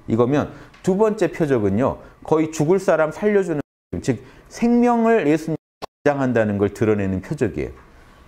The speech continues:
근데 그 표적 바로 앞에 이야기가 아까 말한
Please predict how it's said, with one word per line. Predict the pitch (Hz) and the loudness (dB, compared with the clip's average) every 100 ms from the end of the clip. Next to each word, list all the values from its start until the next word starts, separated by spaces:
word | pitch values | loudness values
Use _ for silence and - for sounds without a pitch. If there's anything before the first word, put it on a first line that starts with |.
| - | -10
근데 | - 131 | -4 -4
그 | - 190 185 | 0 0 0
표적 | - 208 196 - | -2 0 0 0
바로 | 151 156 | 0 2
앞에 | 147 147 135 | 2 0 -2
이야기가 | 117 120 110 110 | 2 2 0 -2
아까 | 110 127 117 | -2 0 -2
말한 | 98 127 | 0 -2